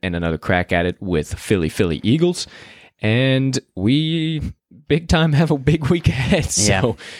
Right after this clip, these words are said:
Speaker 1: you better get locked and loaded. We'll definitely have some, uh, hot takes and stuff like that. And don't forget about Fan Question Friday. We'll definitely take some stuff in there for sure. So,
Speaker 2: Mm-hmm.
Speaker 1: and we'll tease that in, uh, Wednesday's episode as well.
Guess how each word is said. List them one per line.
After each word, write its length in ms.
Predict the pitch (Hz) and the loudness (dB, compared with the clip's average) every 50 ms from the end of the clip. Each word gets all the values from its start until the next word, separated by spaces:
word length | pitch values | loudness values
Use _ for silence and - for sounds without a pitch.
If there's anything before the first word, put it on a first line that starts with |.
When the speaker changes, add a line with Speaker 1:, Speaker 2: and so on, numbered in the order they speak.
| - - | -18 -10
Speaker 1:
you 100 | - 117 | -8 -4
better 200 | 117 135 131 127 127 | 0 0 0 0 -2
get 180 | 120 123 117 | -4 -6 -6
locked 300 | 107 110 117 117 113 - | -4 -4 -6 -6 -6 -6
and 100 | 110 107 | -4 -2
loaded. 220 | 110 110 101 95 90 | 0 2 2 2 2
We'll 100 | 95 104 | 2 2
definitely 360 | 101 110 117 - - 107 104 | 0 0 -2 -2 -2 -2 0
have 160 | 107 110 101 - | 0 -2 -2 -4
some, 340 | - 107 107 104 101 101 101 | -2 -2 -2 -2 -2 -2 0
uh, 280 | 101 98 95 95 95 95 - - - - - - | 0 0 0 0 -2 -4 -6 -12 -20 -20 -8 -4
hot 180 | 104 110 107 | -2 -2 -2
takes 240 | - - 110 110 - | 0 -2 -2 -2 -2
and 80 | 98 92 | -4 -4
stuff 200 | - 107 101 - | -4 -4 -2 -2
like 160 | 104 98 - | -2 -2 0
that. 120 | 101 104 | 0 0
And 100 | 107 92 | 0 2
don't 120 | 92 113 113 | 2 0 2
forget 240 | 104 117 110 113 107 | 2 0 0 2 2
about 220 | 101 110 104 - | 2 0 0 0
Fan 220 | - 120 113 113 | 0 0 0 0
Question 380 | 110 - 123 117 107 - - 110 | 0 0 0 0 0 0 -4 -4
Friday. 380 | - - 120 117 117 113 107 107 | -2 0 0 2 2 2 2 2
We'll 140 | 101 101 95 | 2 0 0
definitely 320 | 98 101 101 - 107 104 | 0 0 0 -2 -4 -2
take 180 | - 104 104 - | -2 -2 -2 -2
some 120 | - 104 | -6 -8
stuff 320 | - - 110 110 - - - | -8 -6 -6 -6 -6 -6 -6
in 280 | - 78 90 117 113 | -4 -4 -2 -2 -2
there 200 | 107 107 120 117 | 0 2 2 0
for 280 | - - - 104 101 101 | 0 -2 -2 0 0 0
sure. 440 | - - - - 107 113 104 90 85 | -2 -4 -2 0 2 4 4 4 2
So, 320 | 98 101 104 92 92 95 | 2 2 2 2 2 0
Speaker 2:
Mm-hmm. 80 | 95 95 - - - - - - | -2 -4 -10 -18 -20 -16 -6 -4
Speaker 1:
and 180 | 98 101 101 | -2 0 0
we'll 100 | 101 104 | 0 -2
tease 300 | - - - 104 95 92 | -2 -2 -2 -2 0 0
that 180 | 95 90 87 87 | 0 0 0 0
in, 220 | 90 87 85 87 | -2 -2 -4 -4
uh, 220 | 87 82 82 80 80 | -4 -2 -2 -2 -2
Wednesday's 440 | 82 90 90 85 82 82 85 82 | -2 -4 -4 -4 -4 -4 -4 -4
episode 340 | 82 82 - - - 90 82 | -6 -8 -6 -6 -4 -4 -4
as 120 | 82 78 82 | -4 -6 -4
well. 240 | 85 82 78 73 | -4 -2 -2 -4